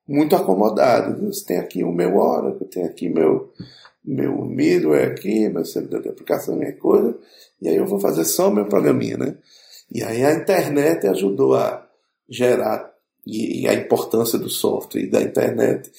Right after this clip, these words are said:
e, e o alcance. Antigamente você,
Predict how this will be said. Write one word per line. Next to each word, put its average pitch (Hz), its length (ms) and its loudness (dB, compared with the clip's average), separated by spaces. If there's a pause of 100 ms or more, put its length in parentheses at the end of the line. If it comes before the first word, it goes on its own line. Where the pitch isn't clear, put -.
(380)
e, - 480 -6
e 120 60 -2
o 110 80 0
alcance. 117 800 0 (200)
Antigamente 135 600 0
você, 156 720 0